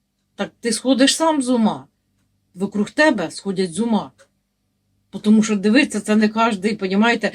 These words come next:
не кожна психіка це видержує. Біля себе людину, яка собі цілі поставила, і тут щось трошечки, ну, не дотягує.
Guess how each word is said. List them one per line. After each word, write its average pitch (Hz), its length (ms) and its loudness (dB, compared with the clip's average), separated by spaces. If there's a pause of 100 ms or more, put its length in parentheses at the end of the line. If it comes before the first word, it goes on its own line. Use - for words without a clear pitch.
(180)
не 208 100 0
кожна 226 340 2
психіка 220 480 0
це 214 160 -2
видержує. 185 760 -6 (800)
Біля 202 220 4
себе 196 360 0
людину, 254 540 0
яка 185 320 -2
собі 170 280 -14
цілі 170 380 -2
поставила, 233 840 -2 (360)
і 190 80 -8
тут 247 220 -2
щось 214 260 -4
трошечки, 180 1500 -4
ну, 175 140 -14
не 175 120 -10
дотягує. 185 800 -8